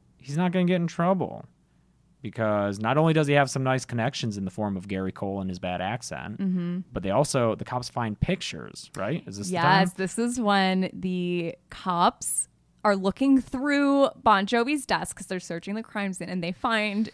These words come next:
Speaker 2: really weird-looking selfies of Bon Jovi with Becky, the murdered
Speaker 1: Mm-hmm.
Speaker 2: student. So confirmed they were having an affair.
Speaker 1: And then it's
Speaker 2: And the
Speaker 1: assumed
Speaker 2: cops
Speaker 1: that
Speaker 2: assume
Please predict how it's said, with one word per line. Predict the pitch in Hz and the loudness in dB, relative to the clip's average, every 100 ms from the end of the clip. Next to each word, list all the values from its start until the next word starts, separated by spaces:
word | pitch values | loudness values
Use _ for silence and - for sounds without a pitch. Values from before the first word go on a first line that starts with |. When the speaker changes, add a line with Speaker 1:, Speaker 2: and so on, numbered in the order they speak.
| 190 | -8
Speaker 2:
really | 190 180 226 320 370 | -4 -2 0 0 -2
weird-looking | 190 190 214 226 262 320 - 440 453 | -8 -2 2 0 2 -2 0 -2 2
selfies | 508 294 - 240 226 220 220 - _ - - - - | 6 6 4 0 2 4 2 0 _ -20 -20 -12 4
of | 226 208 202 - | 6 8 4 2
Bon | 202 190 | 2 2
Jovi | 196 208 190 190 | 2 2 2 0
with | 165 165 | -2 -6
Becky, | - - - 110 - - | -10 -16 -18 -16 -16 -12
the | - | -4
murdered | 113 110 110 | 0 2 2
Speaker 1:
Mm-hmm. | 95 | 0
Speaker 2:
student. | 95 - - - | -2 -8 -14 -12
So | - - 80 | -6 -4 -4
confirmed | - 247 - 269 220 208 196 190 214 - - | 2 4 6 8 8 6 4 0 -2 -10 -2
they | 196 | 0
were | 196 | 2
having | 220 208 226 214 | 4 4 4 0
an | |
affair. | 233 - 160 - 151 151 _ | -4 -6 -6 -6 -10 -12 _
Speaker 1:
And | - 190 | -6 -4
then | 185 175 | -2 -2
it's | 170 | -2
Speaker 2:
And | 196 | -2
the | 190 | 0
Speaker 1:
assumed | 101 98 | 0 2
Speaker 2:
cops | 196 185 85 | 4 4 4
Speaker 1:
that | 85 - _ _ _ - | 0 -2 _ _ _ -4
Speaker 2:
assume | 220 - 214 196 190 185 185 | -2 0 -2 -2 -2 -2 -4